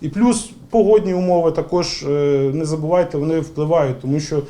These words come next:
пониження температурного режиму — це пряма залежність від кількості споживання, е, електричної енергії. Відповідно, зараз, от станом на сьогодні, ми от пройшли,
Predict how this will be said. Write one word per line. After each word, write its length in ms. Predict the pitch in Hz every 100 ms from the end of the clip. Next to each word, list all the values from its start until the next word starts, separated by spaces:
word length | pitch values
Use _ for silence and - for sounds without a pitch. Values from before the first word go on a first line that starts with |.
| - -
пониження 500 | 165 202 202 190 170
температурного 720 | 175 156 165 165 190 175 165
режиму — 380 | 160 190 226 165
це 140 | 156
пряма 360 | 139 160 214 196
залежність 640 | 165 196 247 220 165 -
від 120 | 170 - - -
кількості 480 | 247 240 214 - 180
споживання, 760 | 156 - 147 160 196 214 185 - - - -
е, 80 | 143 143 143 135
електричної 580 | 147 147 175 - 165 160
енергії. 360 | 139 104 101 - - - -
Відповідно, 540 | 175 220 240 226 208 208 -
зараз, 500 | 139 233 254 - 165
от 120 | 151
станом 380 | - 185 175 165
на 80 |
сьогодні, 540 | 160 - 160 165 127 123
ми 140 | 160
от 160 | 190 185
пройшли, 500 | 180 175 - 202